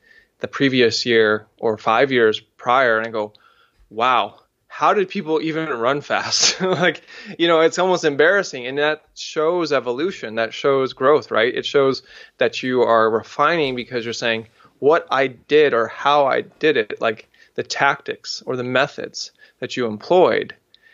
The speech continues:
you're, you know, you've, uh, shedded, you've aged out of because they were a little bit more simplistic.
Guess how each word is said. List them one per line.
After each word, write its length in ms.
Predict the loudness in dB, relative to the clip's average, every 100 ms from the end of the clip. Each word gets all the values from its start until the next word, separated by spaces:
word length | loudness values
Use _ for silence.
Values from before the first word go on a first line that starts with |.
| _ -6
you're, 440 | 0 2 2 -2
you 420 | -8 -10 -2 0
know, 120 | 2
you've, 460 | 2 2 0 -2 -8 -4
uh, 400 | -2 0 -4 -6
shedded, 520 | -2 2 2 2 -2 -8
you've 180 | -4 2
aged 280 | 2 2 0
out 260 | 0 0
of 300 | -2 -8 -18 _ _ _ -10
because 640 | -10 -2 2 2 2 -6 _ _ -8
they 220 | -2 0
were 160 | 2 0
a 60 | 2
little 180 | 0
bit 100 | 0
more 140 | 0 -2
simplistic. 880 | -4 -10 -4 -4 -2 -6 -8 -20